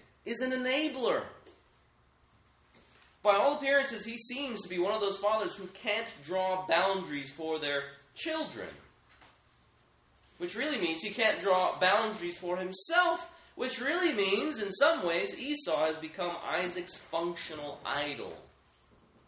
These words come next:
I mean, some of you guys know what this is like. You can't draw boundaries for yourself. Some of you guys can, probably can't draw boundaries for your pet. And so you need the dog whisperer to come and show you what to do to draw boundaries. And this here is,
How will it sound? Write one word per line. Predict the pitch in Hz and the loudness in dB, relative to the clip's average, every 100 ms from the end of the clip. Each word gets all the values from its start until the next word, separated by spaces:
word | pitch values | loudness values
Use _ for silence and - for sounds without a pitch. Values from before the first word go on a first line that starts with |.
| _ _ _ - | _ _ _ -10
I | |
mean, | 147 | -8
some | 170 | -6
of | 160 | -6
you | 135 | -4
guys | 123 117 | -2 -2
know | 123 | -4
what | 113 | -4
this | - - | -6 -12
is | - | -10
like. | 110 90 95 | -8 -8 -8
You | 95 | -10
can't | 120 87 | -8 -8
draw | 110 110 104 | -6 -4 -4
boundaries | 98 107 107 110 110 | -4 -4 -6 -12 -12
for | 107 | -12
yourself. | 107 107 110 120 - - _ | -12 -10 -10 -10 -14 -20 _
Some | 123 | -10
of | 127 | -6
you | 104 | -6
guys | 98 | -6
can, | - | -10
probably | - 110 107 | -6 -6 -6
can't | 107 104 | -8 -6
draw | 101 | -6
boundaries | 104 107 107 - | -4 -6 -8 -10
for | 107 | -10
your | 98 | -4
pet. | 254 277 - - - _ _ _ _ _ _ _ _ _ _ - - _ _ - _ - | 0 0 -2 -10 -20 _ _ _ _ _ _ _ _ _ _ -20 -20 _ _ -20 _ -20
And | 98 | -12
so | 107 | -8
you | 110 | -6
need | 151 | -6
the | 175 | 0
dog | 175 220 226 | 2 4 2
whisperer | 175 - 135 | -2 -2 -4
to | 117 | -6
come | - 156 160 | 4 4 4
and | 156 | -2
show | 151 220 247 | -2 -2 0
you | 202 123 | -2 -6
what | 117 175 - | 0 0 0
to | 202 | -8
do | 220 269 202 143 | -6 -4 -4 -4
to | 143 | -8
draw | 131 - 139 180 202 | -10 -2 2 4 4
boundaries. | 208 240 262 180 139 127 | 2 0 -4 -6 -6 -6
And | 127 127 | -10 -8
this | 190 - | -10 -8
here | 131 120 113 | -6 -4 -4
is, | 107 | -6